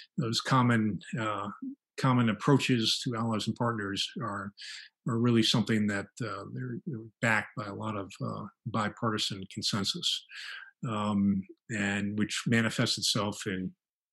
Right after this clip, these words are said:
again, uh, an increasing budget. For example, the, uh,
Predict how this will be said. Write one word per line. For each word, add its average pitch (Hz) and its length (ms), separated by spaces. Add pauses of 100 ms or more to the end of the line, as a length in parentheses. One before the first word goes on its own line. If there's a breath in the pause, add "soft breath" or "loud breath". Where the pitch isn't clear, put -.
(600)
again, 104 420
uh, 95 220
an 101 100 (120)
increasing 107 560
budget. 117 300 (540 loud breath)
For 113 140
example, 110 600
the, 101 360
uh, 101 120